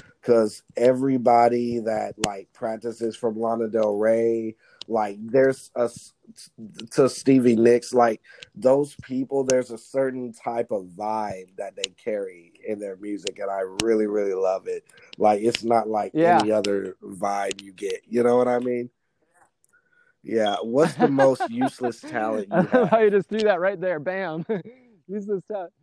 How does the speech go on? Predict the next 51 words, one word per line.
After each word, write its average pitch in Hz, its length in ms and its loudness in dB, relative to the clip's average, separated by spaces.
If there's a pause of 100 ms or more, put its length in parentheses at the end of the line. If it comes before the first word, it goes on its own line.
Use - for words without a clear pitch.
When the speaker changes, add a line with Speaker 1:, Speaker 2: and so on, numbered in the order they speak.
(220)
Speaker 2:
That's 180 200 -4
funny. 180 320 -4 (280)
<laughs> 196 120 -2 (720)
Speaker 1:
Right, 156 260 6 (460)
<laughs> - 120 4
I 180 80 12
was 196 200 4
thinking, 226 280 4 (140)
I 175 120 4
was, 190 280 2
I 233 60 8
was 190 180 2 (140)
trying 214 260 0
to 208 80 -4
Speaker 2:
<laughs> 185 60 -10
Speaker 1:
think 190 180 -8
of 170 140 -10
a 151 80 -8
se-, 185 420 -2
segue 165 380 -4
while 151 240 -2
I - 80 6
was 247 160 2
talking, 160 340 0
and 202 180 -2
I 131 40 -8
was 135 120 -10
like, 131 180 -10
"I 139 120 -6
don't 151 140 -4
Speaker 2:
Uh, 165 80 0
Speaker 1:
have 175 160 2
one." 202 60 2
Speaker 2:
useless 214 260 -2
Speaker 1:
Okay, - 160 -4
let's - 0 -
Speaker 2:
talent, 190 360 -2
Speaker 1:
go. 175 40 -14
Speaker 2:
uh, 151 160 -4
right 185 160 0
off 208 180 2
the 196 100 -8
top 185 200 -6
of 185 60 -14
my 180 100 -10
head. 170 260 -4 (100)
Um, 202 680 -4 (680)
I'd 160 200 -4
say 208 320 -4 (140)
probably, 233 1200 -4 (920)
uh, 160 720 -2